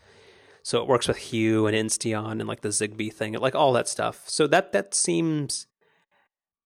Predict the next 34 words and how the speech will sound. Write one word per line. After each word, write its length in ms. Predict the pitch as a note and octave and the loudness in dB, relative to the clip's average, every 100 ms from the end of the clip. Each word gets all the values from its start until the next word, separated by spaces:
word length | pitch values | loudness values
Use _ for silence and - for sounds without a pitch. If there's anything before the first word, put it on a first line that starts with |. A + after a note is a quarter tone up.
| - | -20
pretty 640 | - - - D#3 E3 D#3+ D#3 | -18 -18 -10 0 2 2 -2
cool. 680 | - E3 E3+ F#3 G3 F#3 - | 0 2 4 4 2 -2 0
I 120 | D3+ | 4
guess, 260 | F3 - | 4 2
uh, 160 | D#3 D#3+ | 0 -2
this, 240 | C#3 D3+ - | 0 0 0
this 300 | D3+ D3 E3 | 0 0 2
was 240 | C#3+ - - | 2 0 -2
mainly 480 | D3+ D3 C3+ A#2+ A2+ | 0 4 4 4 2
just 180 | B2 | 0
a 40 | B2+ | 0
jumping 300 | A2+ A2 A2+ | 0 0 0
off 200 | A2 - | -4 -4
point 260 | - A2 - | -2 -2 -2
to 100 | A#2+ | -2
ask 200 | A2+ - | 0 0
you 60 | |
a 20 | |
couple 240 | - A2+ - | 0 -2 0
questions, 480 | A#2 - A2+ G#2+ - | 0 0 -2 -2 0
like, 220 | A2+ - | 0 0
related 400 | A2 A2 G#2 G#2 | 0 0 -2 -2
to 500 | - G#2+ G#2 G#2 G2+ _ _ _ _ - | -2 0 0 0 -2 _ _ _ _ 0
your 160 | A#2 | 2
experience 480 | G#2+ - A2+ G#2 G#2 | 2 2 0 0 -2
with 120 | - | -6
Alexa 540 | G#2+ G#2+ - - G#2+ G#2+ | -4 -2 -2 0 0 0
and, 480 | A2 G#2 G#2 G#2 - | 0 -2 -6 -6 -2
um, 600 | A#2 G#2+ G#2+ G#2 F#2 F2 - _ _ - - - _ _ _ _ - | 2 2 0 -8 -12 -14 -18 _ _ -18 -14 -14 _ _ _ _ 2
uh, 960 | G#2+ G#2+ G2+ G2+ A#1 G1+ G1+ - - - C3+ _ | 2 4 2 2 0 0 0 -4 -8 -10 -16 _
the, 160 | B2+ G#2+ | 0 0
the 100 | G#2+ | 0
Hue 200 | G2+ A#2 | -2 -2
lights. 380 | G#2 G#2 - | -2 -4 -4